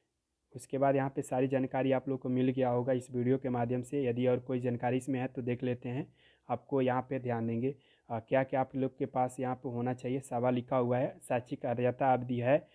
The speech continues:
आपका, जो सर्टिफिकेट मांगा गया, अंक पत्र, प्रमाण पत्र होना चाहिए, दोनों में से कोई एक। उसके बाद ओ लेवल का यदि इस कैंडिडेट के पास यदि है तो, क्योंकि यदि रहता है तो आपको वरीयता मिलेगी, सबसे पहले ही बता चुके हैं।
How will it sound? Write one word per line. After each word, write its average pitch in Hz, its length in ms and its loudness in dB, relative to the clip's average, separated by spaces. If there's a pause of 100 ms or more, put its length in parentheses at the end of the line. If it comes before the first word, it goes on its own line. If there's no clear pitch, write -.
(200)
आपका, 120 280 -6
जो 120 320 -2
सर्टिफिकेट 123 460 -6
मांगा 123 340 2
गया, 139 200 0
अंक 123 240 -4
पत्र, 123 240 -6
प्रमाण 123 280 -2
पत्र 123 360 -6
होना 120 280 -2
चाहिए, 127 240 -6
दोनों 120 200 -2
में 123 80 -4
से 123 140 -10
कोई 131 220 -2
एक। 123 140 -2 (600)
उसके 127 220 -6
बाद 123 200 2
ओ 120 200 0
लेवल 127 540 2
का 127 200 0
यदि 123 240 0
इस 127 320 -4
कैंडिडेट 123 400 -4
के - 60 -20 (100)
पास 123 220 -4
यदि 117 240 -4
है 143 240 8
तो, 120 340 -2 (520)
क्योंकि 127 240 -2
यदि 131 200 4
रहता 131 340 2
है 139 60 2
तो 135 140 -2
आपको 123 260 -4
वरीयता 123 400 -2
मिलेगी, 117 340 -2
सबसे 127 360 -8
पहले 120 300 -4
ही 127 60 -2
बता 120 300 -2
चुके 117 240 -10
हैं। 113 260 -10